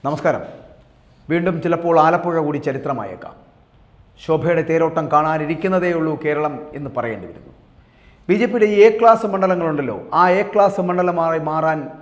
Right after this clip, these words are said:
ഇനി ആലപ്പുഴയും ഉണ്ടാകുമെന്ന് പറയാം. കാരണം ഞാനൊരു കണക്ക് പറയട്ടെ, ആലപ്പുഴ എന്തുകൊണ്ട് ചരിത്രമാകാൻ പോകുന്നു എന്നുള്ളതിൻ്റെ കണക്ക്. കാരണം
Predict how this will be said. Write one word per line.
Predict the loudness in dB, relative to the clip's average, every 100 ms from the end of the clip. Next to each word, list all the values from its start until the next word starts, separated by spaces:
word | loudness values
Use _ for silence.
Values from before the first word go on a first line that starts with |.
| -6
ഇനി | -2 0
ആലപ്പുഴയും | 0 -2 -2 -2 -2
ഉണ്ടാകുമെന്ന് | -2 -2 -4 -8 -10
പറയാം. | -10 -8 -2
കാരണം | -2 -2 -4
ഞാനൊരു | -4 -4 -6
കണക്ക് | -4 -4 -4
പറയട്ടെ, | -6 -8 -14 -18 0 4
ആലപ്പുഴ | 4 2 0
എന്തുകൊണ്ട് | 2 0 0 -2
ചരിത്രമാകാൻ | -2 0 0 0 2 0 0
പോകുന്നു | -4 -4 -6
എന്നുള്ളതിൻ്റെ | -4 -4 -4 -6
കണക്ക്. | -8 -10 -12 -14 -20 -20 _ _ _ _ _ _ _ _ 2
കാരണം | 2 2